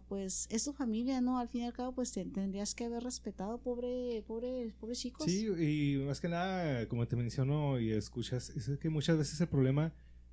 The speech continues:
Speaker 2: es que no saben el significado, a lo mejor, de lo que es el
Speaker 1: Ajá.
Speaker 2: satanismo o la simbología y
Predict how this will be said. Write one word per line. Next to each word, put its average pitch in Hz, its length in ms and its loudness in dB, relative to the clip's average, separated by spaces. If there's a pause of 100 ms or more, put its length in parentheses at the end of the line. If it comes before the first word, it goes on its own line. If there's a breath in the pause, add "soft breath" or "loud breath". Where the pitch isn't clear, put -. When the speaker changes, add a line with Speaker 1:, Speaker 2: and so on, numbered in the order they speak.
(200)
Speaker 2:
es 147 120 -2
que - 80 4
no 160 120 8
saben 175 280 6
el 175 100 10
significado, 131 600 6
a 143 40 8
lo 147 60 8
mejor, 123 300 8
de 131 100 6
lo 131 140 2
que - 80 -2
es - 80 0
el 135 60 2
Speaker 1:
Ajá. 143 120 0
Speaker 2:
satanismo 135 760 6
o 104 80 2
la 107 100 -2
simbología 110 640 4
y 120 260 0